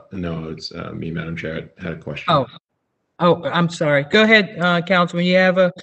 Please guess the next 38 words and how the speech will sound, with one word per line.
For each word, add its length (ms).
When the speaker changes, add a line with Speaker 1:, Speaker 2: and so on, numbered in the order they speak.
Speaker 2:
question 420
before 360
we 320
move 340
to 80
Caroline? 640
Speaker 1:
Yes, 360
please. 400
Um, 300
I, 80
I, 160
I 40
was 300
curious 600
of 480
the, 360
the 140
planning 320
department 600
and 300
understanding, 1000
um, 540
the, 520
the 160
owner's 440
allusion 460
to 500
it 200
being 260
used 260
by 160
a 200
church 420
before. 520
You 100
said 180
that 120
it 200